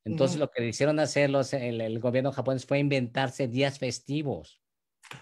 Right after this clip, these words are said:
Speaker 2: Ah.
Speaker 1: Entonces, está el Día del Mar, por ejemplo.
Speaker 2: Ujú.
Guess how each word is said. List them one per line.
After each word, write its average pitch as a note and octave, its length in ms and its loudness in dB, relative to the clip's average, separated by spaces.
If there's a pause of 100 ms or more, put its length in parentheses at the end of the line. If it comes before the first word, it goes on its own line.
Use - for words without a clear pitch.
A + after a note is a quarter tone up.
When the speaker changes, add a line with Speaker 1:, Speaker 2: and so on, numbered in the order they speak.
(500)
Speaker 2:
Ah. A3+ 500 -12 (400)
Speaker 1:
Entonces, B2 240 -4
está C#3 180 -2
el C3+ 80 0
Día C#3+ 180 2
del C3+ 140 2
Mar, D3 440 2
por B2+ 140 0
ejemplo. A#2 640 -4 (300)
Speaker 2:
Ujú. F#3 840 -4